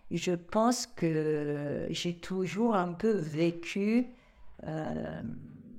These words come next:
selon des, suivant les lignes, les lignes de, de, de, de mon imaginaire. Mes lignes de vie sont les lignes de mon imaginaire, puisque je pense que dans la vie, ou quand même,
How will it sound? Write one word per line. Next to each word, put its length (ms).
selon 500
des, 1000
suivant 680
les 320
lignes, 600
les 200
lignes 400
de, 500
de, 160
de, 260
de 140
mon 140
imaginaire. 720
Mes 160
lignes 240
de 140
vie 320
sont 220
les 200
lignes 220
de 100
mon 140
imaginaire, 800
puisque 280
je 160
pense 300
que 80
dans 380
la 180
vie, 320
ou 40
quand 200
même, 200